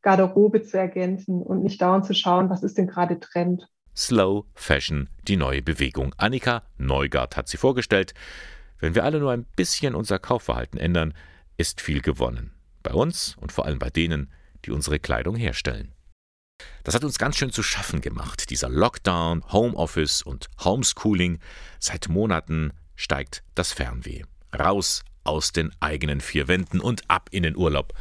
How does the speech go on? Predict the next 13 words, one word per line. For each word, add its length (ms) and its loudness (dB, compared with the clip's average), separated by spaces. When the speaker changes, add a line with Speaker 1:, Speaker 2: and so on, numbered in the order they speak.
Speaker 2:
Das 260 -2
ist 260 -4
das, 160 -6
was 160 -4
wir 60 -2
uns 120 -4
alle 220 -4
so 140 -4
vorstellen. 600 -6
Doch 300 2
bitte 340 0
nichts 360 0
überstürzen, 880 0